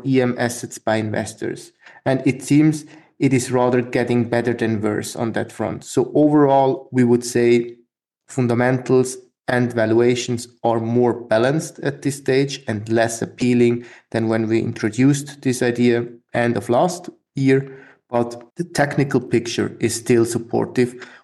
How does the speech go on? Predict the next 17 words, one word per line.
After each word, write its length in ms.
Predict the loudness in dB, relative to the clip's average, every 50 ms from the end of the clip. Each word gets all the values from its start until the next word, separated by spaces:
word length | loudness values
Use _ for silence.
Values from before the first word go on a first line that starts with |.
| _ 0
which 200 | 0 2 2 0
in 80 | -2
turn 360 | 0 0 0 2 2 2 4
means 320 | 4 4 4 4 2 0 -2
that 120 | -4 -2
we 100 | -2 -6
can 180 | -6 -6 -6 -6
keep 300 | -6 -6 -6 -6 -6 -6
the 120 | -8 -4 0
overweight 560 | 2 2 4 4 4 2 2 0 0 -2 -2
rating, 360 | -2 -2 -2 -2 -2 -2 -4
at 160 | -4 -2 -2
least 180 | -2 -2 -4 -4
for 140 | -6 -6 -6
the 80 | -6
time 360 | -8 -8 -10 -10 -8 -10 -10
being. 380 | -12 -12 -14 -14 -14 -14 -16